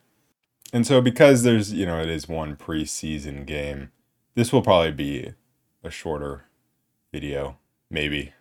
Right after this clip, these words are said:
I think. Not sure. We'll see. Um, but let's just breeze through the starters because that's not really important. One thing I will say about the starting group was right away, it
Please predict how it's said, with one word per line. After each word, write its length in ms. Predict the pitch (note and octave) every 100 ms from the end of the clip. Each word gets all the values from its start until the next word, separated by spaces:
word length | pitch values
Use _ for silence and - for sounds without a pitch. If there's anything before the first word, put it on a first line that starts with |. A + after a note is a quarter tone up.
| -
I 100 | D2+
think. 420 | D#2 D2+ C#2+ - _ _ _ _ -
Not 180 | G2+ E2+
sure. 340 | - D#2+ D2+ _ _ -
We'll 140 | A2+
see. 280 | - G#2 F#2
Um, 440 | F#2 G#2+ G#2+ G#2 -
but 280 | G2+ - - -
let's 200 | B2 -
just 320 | G#2 E2+ D#2+
breeze 400 | F2 F2 E2 C#2+
through 480 | - E2 D2+ D2 - _ -
the 100 | E2
starters 680 | - D#2 C#2+ C2+ C#2 C2+
because 400 | - F#2 A2 G2+ - _
that's 260 | - G2 -
not 180 | F2 C2+
really 300 | D#2 C2+ C2
important. 560 | C#2+ D#2+ E2+ G1+ - _ _ _ _ _ _ -
One 220 | A#2 B2
thing 120 | B2
I 40 | A#2
will 180 | A2 G#2+
say 220 | A#2 G#2
about 240 | G2 F#2
the 80 | F#2
starting 580 | - - F#2+ G2 F#2+ F#2+
group 340 | G2 G2+ G#2 _ _ _
was 520 | - E2+ E2 D#2 - _ _ _ _ _ _ _ -
right 380 | G2+ G2 G#2+ A2
away, 500 | G#2 B2 C3 B2+
it 100 | G2+